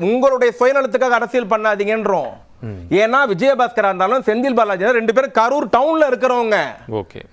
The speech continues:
Speaker 2: ம்.
Speaker 1: அந்த கரூர் ம-, திமுக மாவட்ட அலுவலகத்துக்கும் மருத்துவக் கல்லூரிக்கும் ரொம்ப தூரம் கிடையாது. சம்பவம் நடந்தது ஏழரை மணிக்கு, அவங்க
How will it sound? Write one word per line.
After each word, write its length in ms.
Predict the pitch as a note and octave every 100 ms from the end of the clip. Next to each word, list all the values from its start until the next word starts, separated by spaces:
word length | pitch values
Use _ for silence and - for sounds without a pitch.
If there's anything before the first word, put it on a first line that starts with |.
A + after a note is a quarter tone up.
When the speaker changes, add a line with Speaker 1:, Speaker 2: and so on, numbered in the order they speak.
| G2+
Speaker 2:
ம். 120 | F2+ E2+ E3
Speaker 1:
அந்த 120 | A3 G#3+
கரூர் 220 | G3+ C#4 A#3+
ம-, 120 | G3+ D#3+
திமுக 360 | B3+ C#4 C4+ B3 G#3
மாவட்ட 300 | A#3 A#3+ G#3+
அலுவலகத்துக்கும் 560 | G#3+ G#3+ G3 - C4 A3
மருத்துவக் 340 | A3 - C4
கல்லூரிக்கும் 360 | A3+ G#3+ A#3 A#3
ரொம்ப 140 | B3+ C4
தூரம் 240 | C4 C4 A3+
கிடையாது. 400 | G#3+ G#3 F3 E3 A#2+ - - - -
சம்பவம் 400 | G3 C4 D4 C4
நடந்தது 320 | A3+ A3 A3+ C#4 B3
ஏழரை 220 | C4 B3 A#3+
மணிக்கு, 300 | B3 G3 F#3+ C3 - - - -
அவங்க 160 | A3+